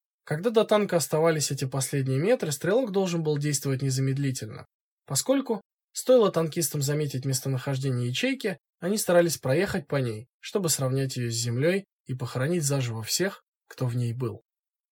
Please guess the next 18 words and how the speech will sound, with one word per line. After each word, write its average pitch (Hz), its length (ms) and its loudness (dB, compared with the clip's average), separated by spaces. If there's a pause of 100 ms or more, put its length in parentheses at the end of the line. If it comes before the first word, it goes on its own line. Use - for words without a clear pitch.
(500)
А 120 120 -4
так 262 180 6
как 233 300 2 (260)
у 190 100 -4
немецких 175 540 2
бойцов 165 420 4
было 143 220 0
довольно 143 380 2
ограниченное 190 580 0
количество 151 440 0
противотанковых 131 720 -2
гранат, 135 440 -2 (240)
то 165 100 2
они 247 160 2
выдавались 202 520 4
самым 185 460 2
опытным 135 440 0
солдатам. 113 640 -6